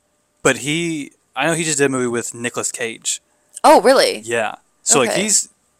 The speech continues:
Speaker 1: been getting into it, and, like, in the, on the podcast he's on, he's been saying how he's been, like, in acting classes.
Speaker 2: Mm-hmm.
Speaker 1: So it's, like, that very much clearly shows, like, "Hey, I am taking this seriously.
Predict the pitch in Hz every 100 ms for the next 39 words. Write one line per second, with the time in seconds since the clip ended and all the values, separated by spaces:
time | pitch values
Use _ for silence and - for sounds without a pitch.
0 | _ - 139 127 127 131 127 123 120 -
1 | - 143 151 143 135 120 - 135 123 120
2 | 123 120 117 110 107 104 _ _ _ _
3 | _ 135 127 - 123 120 117 - 117 110
4 | 113 113 _ _ - 120 107 123 123 131
5 | 127 156 156 208 208 190 180 202 _ _
6 | _ - 180 165 165 165 165 160 - -
7 | - 139 123 - 123 110 101 - 139 110
8 | 101 _ _ _ _ _ _ - 143 147
9 | 143 117 110 - 120 113 101 98 101